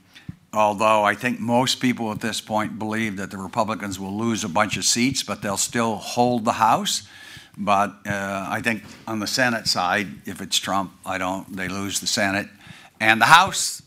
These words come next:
I think, is in contention, but it would be hard for them to do. But the real problem will be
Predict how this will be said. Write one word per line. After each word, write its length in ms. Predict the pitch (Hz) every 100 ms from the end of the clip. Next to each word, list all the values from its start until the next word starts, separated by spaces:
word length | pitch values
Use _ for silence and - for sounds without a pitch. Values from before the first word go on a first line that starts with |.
| -
I 160 | 127
think, 280 | 135 135 131
is 140 | 120
in 140 | 127 135
contention, 640 | 117 107 123 120 92 98
but 220 | 101 98 87
it 60 | 117
would 180 | 107 104
be 100 | 107
hard 300 | 120 123 104
for 100 | 110
them 200 | 113 110
to 60 | 95
do. 320 | 117 110 95
But 260 | 85 95
the 80 | 120
real 220 | 110 127
problem 420 | 120 123 123 123 104
will 160 | 104
be 480 | 90 101 95 98 95